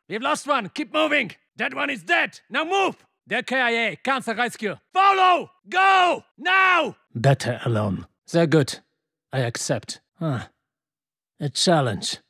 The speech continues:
Only two of us left. I wouldn't worry. Charging defib! Cover me!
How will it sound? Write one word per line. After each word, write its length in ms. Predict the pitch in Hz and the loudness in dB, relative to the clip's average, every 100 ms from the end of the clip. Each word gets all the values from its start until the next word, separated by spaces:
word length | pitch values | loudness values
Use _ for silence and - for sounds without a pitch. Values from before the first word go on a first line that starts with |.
| - | -2
Only 240 | 127 113 | 2 2
two 180 | 104 123 | 2 2
of 140 | 110 | 2
us 180 | 107 - | 0 -2
left. 360 | 120 104 - - _ _ _ _ _ _ _ _ _ - | -2 -4 -8 -14 _ _ _ _ _ _ _ _ _ -4
I 120 | 135 | -2
wouldn't 360 | 117 113 104 104 | 0 0 0 -2
worry. 360 | 101 98 - _ - | -2 -6 -10 _ -2
Charging 400 | 254 311 311 269 | 2 2 2 2
defib! 360 | 320 311 240 - - | 2 2 0 -2 4
Cover 280 | 339 330 | 4 6
me! 240 | 294 247 | 2 0